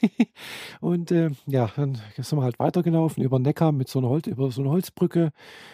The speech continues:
und dann waren wir praktisch auch schon an der Wilhelma. <clears throat> Wie gesagt, war eine halbe Stunde Fußmarsch, was also hinzu auch kein großes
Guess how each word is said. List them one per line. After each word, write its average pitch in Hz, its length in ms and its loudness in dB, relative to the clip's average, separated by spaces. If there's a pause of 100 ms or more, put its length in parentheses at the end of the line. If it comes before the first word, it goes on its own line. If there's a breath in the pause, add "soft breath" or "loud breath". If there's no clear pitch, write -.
(140 loud breath)
und 147 60 -6
dann 151 100 0
waren 143 140 0
wir 131 100 0
praktisch 123 300 -4
auch 117 100 -4
schon 131 160 -6
an 120 100 -2
der 113 140 -4
Wilhelma. 110 460 -6 (120)
<clears throat> - 120 -18
Wie 165 520 2
gesagt, 147 420 -2
war 131 160 -2
eine 139 140 0
halbe 139 180 -2
Stunde 135 280 -4
Fußmarsch, 202 560 -4 (1120 loud breath)
was 160 220 0
also 151 200 2
hinzu 170 320 2
auch 127 160 -2
kein 151 240 -2
großes 160 360 2